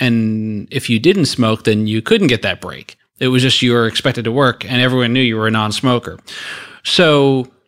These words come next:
I, I think it ties into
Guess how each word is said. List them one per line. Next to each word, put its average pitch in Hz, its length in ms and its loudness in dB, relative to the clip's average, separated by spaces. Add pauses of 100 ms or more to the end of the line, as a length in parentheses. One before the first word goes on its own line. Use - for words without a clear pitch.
(280)
I, - 260 -8
I 170 120 2
think 180 460 -2
it - 340 -4
ties 156 420 2
into 123 960 0